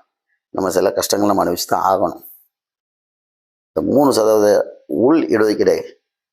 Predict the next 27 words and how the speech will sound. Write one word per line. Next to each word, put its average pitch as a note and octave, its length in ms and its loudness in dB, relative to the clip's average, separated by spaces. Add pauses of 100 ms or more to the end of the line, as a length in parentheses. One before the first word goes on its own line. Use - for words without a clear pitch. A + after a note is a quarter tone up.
(380)
ரத்து F#2+ 220 -2
செஞ்சாதான் G#2 520 0 (1000)
இந்த E2 160 0 (220)
தேவேந்திர G#2 260 0
குலவர F#2+ 320 2
சமுதாயம், F#2+ 380 2
பறையர் G2 360 2
சமுதாயத்துல F2+ 480 0
இருக்க - 160 -2 (300)
படிச்சவங்க - 1400 -4
வந்து G#2 220 -4
வேலைக்கு G2 280 2
போக F2 240 -2
முடிய F2 260 -6
சூழ்நிலை G2 320 2 (440)
உருவாயிருக்கு. F#2 440 0 (1120)
மூணு G2 260 0
சதவீதத்தை G#2+ 400 2
நம்ம F#2+ 140 0 (100)
ஏற்கல, F#2 340 0
டாக்டர் F#2+ 260 0
ஐயா G2+ 160 0
அவர்களும் G2 300 2
எதிர்க்கல. E2+ 260 -2 (840)
மூணு F#2+ 340 -2
சதவீத A2+ 300 2 (180)
உள் C#3 140 4